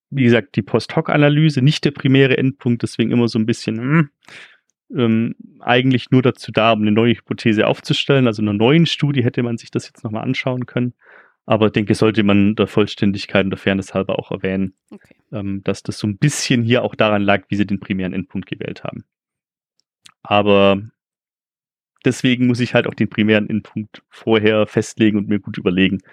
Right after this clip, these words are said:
Speaker 1: Das, ähm, ist wieder so ein bisschen, das ist Qualitätskriterium.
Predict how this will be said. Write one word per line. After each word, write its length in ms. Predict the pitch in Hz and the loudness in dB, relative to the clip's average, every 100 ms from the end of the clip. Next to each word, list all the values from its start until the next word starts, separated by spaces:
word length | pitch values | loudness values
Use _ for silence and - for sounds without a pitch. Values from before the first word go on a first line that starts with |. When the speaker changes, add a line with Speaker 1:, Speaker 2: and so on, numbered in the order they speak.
| - - _ _ | -20 -20 _ _
Speaker 1:
Das, 320 | 101 95 - | -4 -2 -2
ähm, 520 | 107 104 101 101 104 - - - - | 2 2 2 0 -2 -6 -14 -20 -16
ist 200 | - - | -12 -8
wieder 120 | 120 110 | -2 2
so 120 | 110 | 2
ein 80 | 110 | 2
bisschen, 420 | 117 - 110 104 | 0 -2 -2 -2
das 160 | 104 | -2
ist 280 | 113 - - _ _ _ _ _ _ _ _ _ _ _ | -4 -4 -16 _ _ _ _ _ _ _ _ _ _ _
Qualitätskriterium. 1040 | - 107 - 143 - 165 - 170 175 196 | -2 -2 0 -2 -2 -4 0 0 2 0